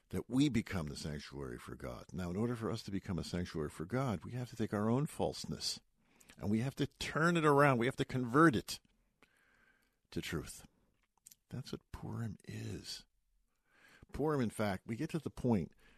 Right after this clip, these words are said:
where it says this first song that we played about Ad Yad Olayad, the second song, by Yoni Z, that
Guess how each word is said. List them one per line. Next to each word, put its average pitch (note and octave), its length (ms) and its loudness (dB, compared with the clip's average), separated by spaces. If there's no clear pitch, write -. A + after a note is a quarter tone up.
where G2+ 360 2
it F#2 160 -4
says A2+ 280 -2
this E2 180 -6
first - 300 -8
song A2 100 0
that G2+ 140 -2
we F2+ 80 -10
played F2+ 520 -4
about D2 380 -10
Ad E2+ 260 -8
Yad D#2 360 -10
Olayad, E2 580 -12
the A1+ 60 -18
second - 280 -10
song, - 240 -18
by D#2+ 80 -6
Yoni E2+ 340 -2
Z, E2+ 360 -4
that E2 460 -4